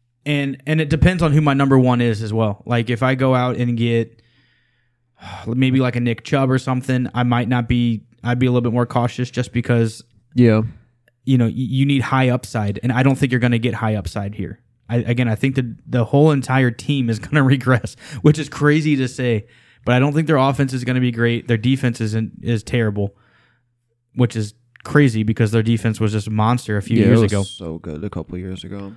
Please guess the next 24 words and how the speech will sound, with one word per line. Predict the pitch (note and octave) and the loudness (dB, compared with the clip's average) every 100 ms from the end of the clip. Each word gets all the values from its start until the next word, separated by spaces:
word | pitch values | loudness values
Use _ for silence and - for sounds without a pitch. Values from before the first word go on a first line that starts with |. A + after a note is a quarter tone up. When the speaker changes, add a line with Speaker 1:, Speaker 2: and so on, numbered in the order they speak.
| _ | _
Speaker 1:
Yeah. | - A#2+ G#2 - _ _ - | -2 0 0 -6 _ _ -12
So | - B2+ B2 - _ | -2 0 0 -2 _
he's | C#3 F3+ | -2 0
definitely, | - D3+ C#3+ D3 C#3+ C3+ B2+ - | 0 -4 -2 -2 2 0 -2 -2
he's | C3+ D3 | 0 0
definitely | C#3+ C#3+ D#3 | -2 -2 2
one | C3+ C3 C3 | 4 4 2
to | |
be | B2 | 2
watching. | A#2 A2+ A#2 - C3+ B2+ | 2 2 0 -4 -4 -2
That's | A#2 A2+ - | -2 -4 -4
gonna | A#2+ A#2 | -2 0
be | A2+ A2+ | 0 0
on, | A2 G#2+ G#2+ _ _ | 0 -2 -6 _ _
uh, | - D3 | -6 -2
he's, | C3+ C3+ | -2 -2
he's | C3+ C3+ D3 | -2 0 0
on | C#3 | 2
my | B2+ | 0
bust | A2+ G#2+ - | 0 -2 -2
radar | G#2+ G#2 | -4 -4
for | G2 | -4
sure. | G#2+ - - | -8 -10 -14
Speaker 2:
Yep. | - G2+ - | -10 -10 -10